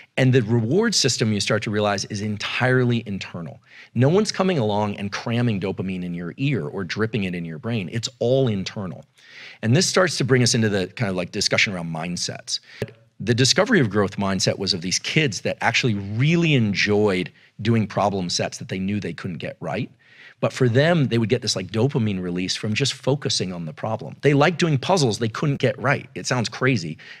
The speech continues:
but inevitably those kids are very good at puzzles and very good at math and these kinds of things. So growth mindset is, I believe, if a sort of a neurochem-, neuroscience lens on growth mindset,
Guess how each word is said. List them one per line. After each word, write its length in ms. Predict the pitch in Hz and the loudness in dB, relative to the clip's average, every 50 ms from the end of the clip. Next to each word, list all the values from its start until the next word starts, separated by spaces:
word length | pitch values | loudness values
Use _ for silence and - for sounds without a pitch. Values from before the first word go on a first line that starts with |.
| _ - | _ 0
but 140 | 120 117 113 | 2 2 4
inevitably 480 | 117 123 151 165 156 123 101 104 98 | 4 4 4 4 4 2 2 2 2
those 160 | 90 95 90 - | 0 0 -2 -2
kids 180 | - 117 - | -2 -4 -4
are 60 | 98 | -4
very 340 | 87 85 98 110 113 113 101 | -6 -2 0 2 2 2 2
good 160 | 87 98 95 | 0 -2 -4
at 120 | 85 78 - | -4 -4 -6
puzzles 400 | - 87 85 82 80 76 76 82 | -8 -8 -6 -6 -8 -10 -10 -10
and 80 | 78 | -10
very 180 | 80 82 82 82 | -8 -8 -8 -8
good 100 | 78 78 | -8 -8
at 100 | 78 78 | -8 -8
math 380 | 82 80 76 76 69 65 - - | -10 -10 -8 -8 -10 -10 -10 -12
and 120 | 90 71 69 76 | -12 -10 -10 -8
these 140 | 76 76 - | -8 -8 -6
kinds 240 | - - 71 73 - | -6 -8 -10 -12 -12
of 60 | - | -12
things. 240 | - 73 69 - - - - - - - - - - - | -12 -12 -12 -14 -16 -18 -20 -20 -20 -18 -18 -18 -8 -2
So 320 | - - 151 135 127 117 - - - - - | 2 4 6 6 6 4 2 -4 -10 -10 -2
growth 360 | 101 123 143 165 202 - - | 2 4 6 6 4 4 2
mindset 500 | 127 120 104 95 95 - - 101 95 - - - | 2 2 2 0 0 0 0 0 0 -2 -4 -2
is, 300 | 113 113 101 - - - _ _ _ - | -2 0 0 -2 -4 -6 _ _ _ 2
I 200 | 92 110 127 131 | 4 6 6 6
believe, 440 | 110 113 98 87 80 78 87 - - - | 4 2 0 0 -2 -4 -6 -8 -10 -10
if 100 | 104 87 | -8 -4
a 60 | 95 | -4
sort 160 | - 98 90 | -2 -2 -2
of 60 | 92 | 0
a 40 | 90 | 0
neurochem-, 460 | 104 107 101 - - - 120 101 113 - _ - | 2 2 2 2 0 -2 -2 -2 -6 -10 _ -2
neuroscience 640 | 107 113 120 127 120 110 - 120 110 110 98 - - | 2 4 4 6 6 4 4 2 2 0 0 -2 -4
lens 340 | 92 95 101 110 110 107 95 | -2 0 0 2 2 0 0
on 160 | 98 85 85 | -2 -4 -2
growth 260 | 80 107 123 120 - | 0 0 0 0 0
mindset, 440 | - 95 87 82 80 - 87 87 - | -2 -4 -4 -4 -4 -4 -4 -4 -6